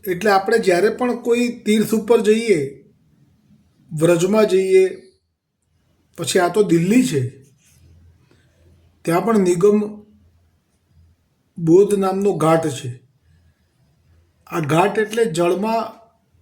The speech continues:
ઉતરવા માટેના પગથિયા હોય, ત્યાં બેસવા માટેનું સ્થાન હોય. આ બધું એટલા માટે કે એક સમયે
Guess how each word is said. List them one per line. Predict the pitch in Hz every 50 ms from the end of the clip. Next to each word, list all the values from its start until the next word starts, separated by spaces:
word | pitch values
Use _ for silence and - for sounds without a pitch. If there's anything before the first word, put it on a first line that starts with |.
| _ _ _ _ _ _ _ _ _ _ _ _ _ -
ઉતરવા | 202 202 202 214 220 226 226
માટેના | 214 214 208 202 208 220 220 226 214
પગથિયા | - - 190 180 208 202 - 208 220 226
હોય, | 214 196 220 233 226
ત્યાં | 233 233 214 190
બેસવા | 185 190 180 - - 220
માટેનું | 208 208 208 208 220 214 220 214
સ્થાન | 202 - - 180 190 202
હોય. | 214 196 190 220 226 233 233 - - - _ _ _ _ _ _ _ _ _ _ _ _ _ _ _ _ _ _ _ _ _ _ _ _ _ _ _ -
આ | 180 190
બધું | 185 202 202 214 214
એટલા | 208 214 254 262 247
માટે | 214 190 165 147 175 185
કે | 185 196
એક | 208 214 226 214 170 -
સમયે | - - 202 190 202 220 233 240 247 262 254